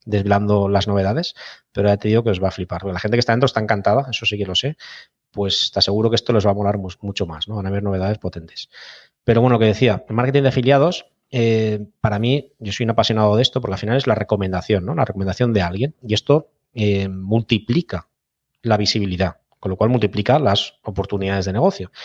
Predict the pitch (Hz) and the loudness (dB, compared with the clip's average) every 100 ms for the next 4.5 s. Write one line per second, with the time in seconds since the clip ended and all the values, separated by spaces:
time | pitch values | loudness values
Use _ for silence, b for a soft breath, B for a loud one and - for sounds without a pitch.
0 | B B - 98 120 98 - _ _ _ | B B -4 -2 0 -2 -4 _ _ _
1 | - 131 143 151 - 165 127 - 117 107 | 2 4 4 2 2 2 2 0 2 2
2 | 98 - _ - 98 98 98 101 104 101 | 2 -4 _ -6 -4 -2 -2 0 0 0
3 | 104 101 95 139 143 117 120 - 95 117 | 0 0 0 2 2 0 0 0 0 0
4 | 107 101 95 87 | 2 2 2 -4